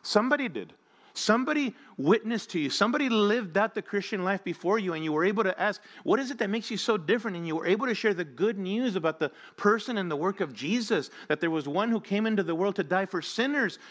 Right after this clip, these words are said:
and you need to repent and believe in this one. Stop trusting in your resources. Believe in him. Someone came to your life at some point and shared that message with you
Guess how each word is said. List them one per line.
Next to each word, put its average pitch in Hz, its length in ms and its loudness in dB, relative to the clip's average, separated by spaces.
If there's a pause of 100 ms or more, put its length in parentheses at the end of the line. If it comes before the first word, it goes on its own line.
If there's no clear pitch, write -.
(140)
and 170 100 0
you 202 60 2
need 247 100 0
to 254 100 0
repent 214 440 0
and 208 160 0
believe 196 400 2
in 262 160 2
this 190 240 0
one. 120 260 -2 (160)
Stop - 400 0
trusting 254 480 -2
in 226 100 2
your 208 140 4
resources. 185 880 -2 (300)
Believe 190 400 4
in 202 140 -2
him. 110 260 -6 (640)
Someone 269 560 2
came 196 560 -2 (320)
to 190 100 0
your 175 160 4
life 190 220 0
at 175 100 -6
some 214 240 -4
point 151 340 -4 (220)
and 156 140 -2
shared 175 280 2
that 175 200 -2
message 147 320 -4
with 233 240 -4
you 202 200 -4